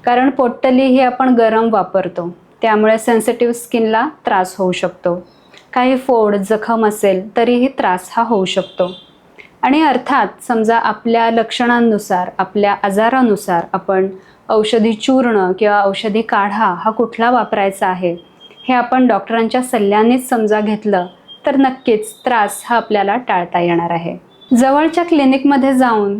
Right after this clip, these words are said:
किंवा डॉक्टरांकडून समजावून घेऊन तुम्ही पोट्टली मसाज हा नक्की ट्राय करू शकता.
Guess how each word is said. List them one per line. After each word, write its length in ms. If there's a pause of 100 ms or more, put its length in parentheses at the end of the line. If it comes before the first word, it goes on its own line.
किंवा 380
डॉक्टरांकडून 760
समजावून 580
घेऊन 300
तुम्ही 200
पोट्टली 500
मसाज 420 (160)
हा 60
नक्की 440
ट्राय 240
करू 240
शकता. 420